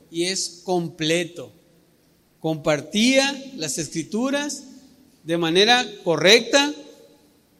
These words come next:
compartía la Escritura completamente, todo el consejo de Dios, y lo hacían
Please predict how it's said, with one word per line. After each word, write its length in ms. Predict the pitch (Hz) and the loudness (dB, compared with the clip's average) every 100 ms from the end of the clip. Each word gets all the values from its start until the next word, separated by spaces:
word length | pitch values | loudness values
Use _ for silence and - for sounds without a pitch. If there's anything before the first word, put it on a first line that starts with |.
| _ - | _ -6
compartía 880 | 151 147 165 156 - 208 233 247 240 | -6 0 0 0 -2 -2 2 2 2
la 100 | 220 | -2
Escritura 680 | - 175 - 220 254 277 - - _ _ _ _ - | -2 -6 -4 -4 -2 -2 -6 -20 _ _ _ _ -4
completamente, 1300 | 165 156 147 170 220 - 240 208 254 262 302 320 - - - _ _ _ _ _ _ _ _ _ _ _ _ _ _ - | -2 -2 0 4 4 4 2 2 2 0 -2 -6 -8 -18 -20 _ _ _ _ _ _ _ _ _ _ _ _ _ _ -4
todo 760 | 185 226 254 277 349 - - - | 2 4 4 2 -2 -10 -14 -10
el 140 | 160 | -8
consejo 480 | 160 147 208 214 247 | -4 0 0 0 0
de 140 | 202 | -2
Dios, 540 | 165 208 247 285 - - - - - _ _ _ _ _ _ | 0 0 0 -2 -6 -14 -20 -20 -20 _ _ _ _ _ _
y 160 | 175 180 | -6 0
lo 120 | 170 | 0
hacían 520 | 156 - 220 233 233 | 0 0 0 0 -4